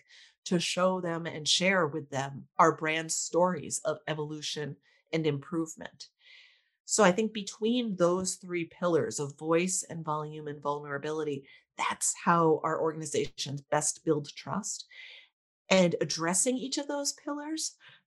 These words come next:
that is the job of content creators. That is the job of designers, of user experience designers and product designers and product owners, because we do shape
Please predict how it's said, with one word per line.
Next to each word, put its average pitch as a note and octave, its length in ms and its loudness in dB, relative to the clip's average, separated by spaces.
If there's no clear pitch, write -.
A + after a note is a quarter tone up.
that D#3+ 240 8
is F3 160 4
the - 100 -4
job C#3+ 540 -2
of D#3+ 140 -8
content D3 460 -6
creators. - 460 -4
That - 140 -6
is E3 80 -10
the E3+ 80 -4
job D3+ 260 2
of D3 140 -10
designers, D3 720 -4
of D3 100 -4
user E3+ 300 0
experience D#3 800 -2
designers C#3+ 640 -2
and C#3 100 -8
product E3 420 4
designers D#3 520 -6
and D#3+ 100 -8
product D#3+ 340 -2
owners, D3+ 380 -6
because F#3+ 420 2
we F#3+ 240 -4
do G3 380 -4
shape F3 500 4